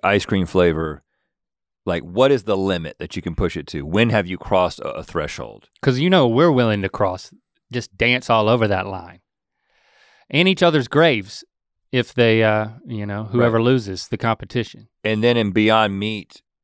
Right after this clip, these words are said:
Speaker 1: the question was essentially, what is, like, what is this process that leads to them being able to make something, make something that is so meat-like?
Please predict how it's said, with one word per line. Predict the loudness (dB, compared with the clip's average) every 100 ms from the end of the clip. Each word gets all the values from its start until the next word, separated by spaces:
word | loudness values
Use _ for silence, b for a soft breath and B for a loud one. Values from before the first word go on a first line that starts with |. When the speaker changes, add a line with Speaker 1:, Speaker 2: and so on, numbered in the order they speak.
| _
Speaker 1:
the | -8 -8
question | -2 -2 -2 -6 -8 -8 -14
was | -8 -6 -6
essentially, | -10 -10 -8 -8 -8 -10 -18 -16
what | 0 2 2 0
is, | -2 -2 -4 -8 -14 -20 _ _ -8
like, | -8 _ _ _ _ -16
what | 0 4 4
is | 4 0
this | -2
process | -2 2 2 2 2 0 -2 -12
that | -2 0 0
leads | -2 -2 -2 -4 -8
to | -4 -2 -2
them | -2 -4 -2
being | -4 -4
able | -6 -8
to | -10
make | -8 -8 -8
something, | -8 -10 -10 -8
make | -6 -6
something | -6 -8 -8
that | -8
is | -6
so | 0 2 0 -8 _ -12
meat-like? | -4 -2 -2 -2 -2 -4